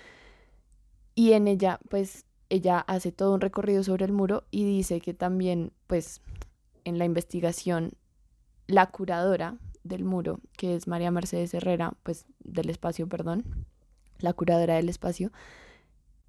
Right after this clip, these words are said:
dice, y cito, esto es de la tesis de Gabriela Rubio Zárate,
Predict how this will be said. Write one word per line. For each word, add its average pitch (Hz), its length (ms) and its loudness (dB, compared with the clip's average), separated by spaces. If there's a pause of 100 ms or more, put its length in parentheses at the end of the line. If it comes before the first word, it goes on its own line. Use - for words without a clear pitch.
(460)
dice, 190 600 -4
y 202 160 0
cito, 185 500 0
esto 175 240 -8
es 175 100 -8
de 170 120 2
la 170 160 -2
tesis 175 400 -4
de 170 200 -2
Gabriela 175 440 2
Rubio 175 320 -2
Zárate, 185 460 -4